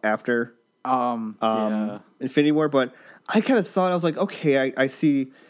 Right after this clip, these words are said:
Speaker 1: Infinity War being their big send-off, being the big, you know, all right, here it all is, wrapped up in a box,
Speaker 2: Right.
Speaker 1: all done." But they're gonna keep doing it, and I kinda,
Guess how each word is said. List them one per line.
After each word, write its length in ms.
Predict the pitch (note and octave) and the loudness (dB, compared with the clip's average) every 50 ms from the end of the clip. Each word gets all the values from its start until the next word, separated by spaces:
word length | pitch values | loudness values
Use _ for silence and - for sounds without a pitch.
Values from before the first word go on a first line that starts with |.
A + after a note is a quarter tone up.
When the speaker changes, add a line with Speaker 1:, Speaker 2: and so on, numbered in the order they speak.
| - - _ _ | -20 -20 _ _
Speaker 1:
Infinity 480 | - D#3+ D3 - - D#3+ E3 E3+ E3 E3 | -2 -2 0 2 2 2 2 4 2 2
War 300 | D3 C#3 C#3 C#3 C3+ C3 | 2 2 2 2 2 2
being 320 | A#2+ C3+ C#3 C#3 C3+ C3 | 2 2 2 2 2 2
their 120 | B2 A#2+ A#2 | 0 0 -2
big 340 | G#2+ A#2 - C3 C3+ C3 | 0 2 2 2 2 0
send-off, 760 | B2+ - - D3 C3 B2+ A2 G#2 G2+ - A2+ - - - _ _ _ _ _ _ _ _ _ _ | -4 0 2 2 2 2 2 0 -2 -2 -6 -10 -14 -18 _ _ _ _ _ _ _ _ _ _
being 240 | - C#3 C3 C#3 C3+ | 0 2 2 2 2
the 80 | C3+ B2+ | 0 0
big, 580 | B2 A2 C#3+ C#3+ D3 D3 D3 C#3+ C#3+ C#3 - - _ _ _ _ _ _ _ _ _ _ _ _ _ _ _ _ _ _ _ _ _ | 0 2 4 4 4 2 2 -2 -6 -8 -8 -12 _ _ _ _ _ _ _ _ _ _ _ _ _ _ _ _ _ _ _ _ _
you 100 | - B2+ | -4 0
know, 480 | B2 B2 A#2+ A#2+ A#2+ A#2+ A#2+ A#2+ A#2 A2 - - _ _ _ _ | 0 2 2 2 0 0 0 -2 -4 -6 -10 -18 _ _ _ _
all 160 | - C3 D3 D#3+ | 0 2 2 4
right, 140 | E3 C#3+ - | 2 0 0
here 220 | - D#3+ D#3 D#3+ | 2 2 4 4
it 60 | D#3 | 4
all 200 | D#3 D3+ D#3 D3+ | 4 4 4 2
is, 340 | D3+ D3 C#3 C3+ B2+ B2 B2 | 2 2 0 0 0 -2 -4
wrapped 600 | C3 A2 - D#2 A2+ A#2 C3 C3+ C#3+ D3 C#3+ - D3 | -8 -10 -8 -6 0 2 4 4 4 2 0 0 0
up 200 | B2+ B2+ - C3+ | 0 2 0 -2
in 100 | B2 B2 | -2 -2
a 40 | A#2 | 0
box, 760 | A2+ B2 A#2+ B2 B2 A#2+ - - - - - - - - _ _ _ _ _ _ _ | 0 0 2 2 0 0 -2 -6 -10 -10 -10 -12 -14 -18 _ _ _ _ _ _ _
Speaker 2:
Right. 300 | - C3 C3 A#2+ A#2+ A#2+ A#2+ _ _ | -16 -14 -12 -12 -12 -12 -14 _ _
Speaker 1:
all 180 | B2+ B2+ B2+ B2+ | 2 2 2 2
done." 400 | B2 C3 A2 G#2 A2 A2 F#2 - - | 2 0 0 0 -2 -4 -6 -2 0
But 320 | B2+ B2+ B2 - - D3+ | 0 0 0 -2 0 2
they're 140 | D3 D3+ C#3+ | 2 4 4
gonna 200 | C#3 D#3 D3+ C#3 | 4 2 2 0
keep 380 | - - - E3+ D3+ - - _ _ _ _ _ _ _ _ _ _ _ C#3 | 0 -2 -2 0 -2 -2 -4 _ _ _ _ _ _ _ _ _ _ _ 0
doing 360 | C#3 D#3 F#3+ G3 F#3 D#3 C3+ | 2 4 4 4 2 0 0
it, 260 | B2+ B2 A2+ - - _ _ _ _ _ _ _ _ _ _ _ _ _ _ _ _ - | 0 -2 -4 -6 -12 _ _ _ _ _ _ _ _ _ _ _ _ _ _ _ _ -2
and 80 | F3+ | 0
I 60 | F#3+ G3 | 0 0
kinda, 500 | F#3+ - A3+ C4 C#4 C4 A#3+ A3 F3 | 0 0 0 2 2 2 2 0 0